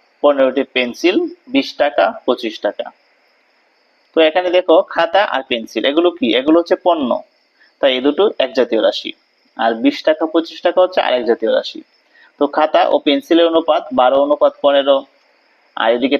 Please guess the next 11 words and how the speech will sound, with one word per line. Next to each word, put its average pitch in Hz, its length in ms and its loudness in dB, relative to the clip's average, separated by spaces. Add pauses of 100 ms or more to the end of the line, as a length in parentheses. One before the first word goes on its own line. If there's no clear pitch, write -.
টাকার 156 340 0
অনুপাত, 123 360 0 (400)
এই 247 80 -8
যে - 140 4
বিশ 139 120 2 (120)
টাকার 156 300 4
পঁচিশ 165 340 0
টাকা, 190 160 2
এর 135 100 0
জন্য 131 220 0
লিখেছি 160 260 0